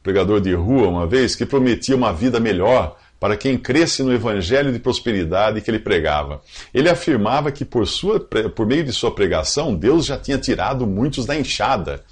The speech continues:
transformando-os em advogados, médicos e empresários.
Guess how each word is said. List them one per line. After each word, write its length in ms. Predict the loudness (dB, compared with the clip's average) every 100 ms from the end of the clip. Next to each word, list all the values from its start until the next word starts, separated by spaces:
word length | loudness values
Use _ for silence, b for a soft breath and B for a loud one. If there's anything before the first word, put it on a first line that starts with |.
| B B
transformando-os 880 | 0 0 4 4 6 2 4 4 2
em 120 | 0 -2
advogados, 720 | 2 2 4 2 2 -2 -4
médicos 640 | 0 2 2 0 -6 -6
e 60 | -4
empresários. 840 | -4 -2 -2 0 -2 -2 -6 -8